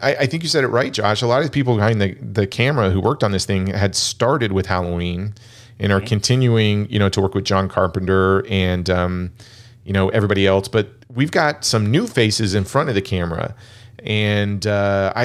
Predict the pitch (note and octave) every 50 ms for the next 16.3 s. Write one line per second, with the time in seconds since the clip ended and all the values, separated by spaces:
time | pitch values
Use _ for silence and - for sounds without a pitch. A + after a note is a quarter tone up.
0 | B2 - A#2+ B2 - A#2+ A#2 - C3+ C3 - A2+ G#2 A2 F#2 G#2+ A2 A2+ A#2 -
1 | - - G#2+ F#2+ F#2+ A#2+ C3+ C#3 B2+ - - - - A2+ G#2 F#2+ F#2+ F2+ F#2 G#2
2 | G#2+ G#2 G#2 - - G#2+ F#2+ - - - - A#2 A2+ A2 G#2+ G2+ G2 F#2+ F#2+ F#2+
3 | G2 - - - - - - - - A2 G#2+ A2 A2 G#2+ F#2+ - - A2 A2 A2
4 | G#2+ - A2 G#2+ G2 F#2 F2+ - - - - G#2 G2 - - G2+ A2 B2 - -
5 | A2+ G2 - - G2+ F#2+ F#2+ F#2 - - - G2+ G2 F#2+ F#2 F2+ G2+ F2+ - G#2
6 | G#2 G2 - G#2 G2 - - G2+ G#2 G#2 F#2+ G#2 G2 F2+ - G2+ F#2+ F#2 F2+ F#2+
7 | F#2 - - G2 F#2+ G2 G2 F#2+ F#2 F#2 F#2 F2+ - F#2 F#2 F#2 F#2 G2 F#2 -
8 | - - - - - - _ _ _ _ _ _ _ _ _ _ _ _ _ _
9 | _ _ _ _ _ _ _ _ _ _ - G#3+ G3+ G#3 F3 - C3 C3 C3+ B2+
10 | B2 B2 A#2+ C3 - - - - D3+ C3 C3 C#3 D3+ C#3 - - - - - -
11 | - - - - - - C3 A#2+ - - D3+ E3 E3 - - E3 D#3+ C#3 C#3+ C#3+
12 | D3 D3 C#3+ - - - - _ _ _ _ _ _ - - A2+ A#2+ C#3+ D3 C#3+
13 | - D3 C#3 C3+ C3+ B2+ - B2 A#2+ A2+ G#2+ - G#2 G#2 F#2+ - - B2+ C3+ D3
14 | C#3 A#2 G#2+ G#2+ G#2+ G#2 G#2+ - - A2 G#2 G2+ G2+ G#2 G#2+ - C3 C#3+ E3 E3+
15 | - - - G2+ F#2+ G2+ G#2 G2+ G#2 - G2+ G#2 G#2 G#2+ G#2 G#2 G2 - A2+ A2
16 | C3 D#3+ F3+ F3+ - -